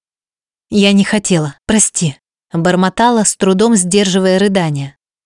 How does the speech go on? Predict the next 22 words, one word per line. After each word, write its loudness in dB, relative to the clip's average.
Размотала 0
свёрток, -2
оставленный -2
Оденом, -2
в -20
котором 0
лежала 2
лепёшка. -4
Оторвала 2
кусок -2
от -4
промасленной 0
ткани, -6
перевязала 0
кисть -2
с -2
разодранной 0
тыльной 0
стороной. -2
Страшные 0
рваные 0
борозды, 0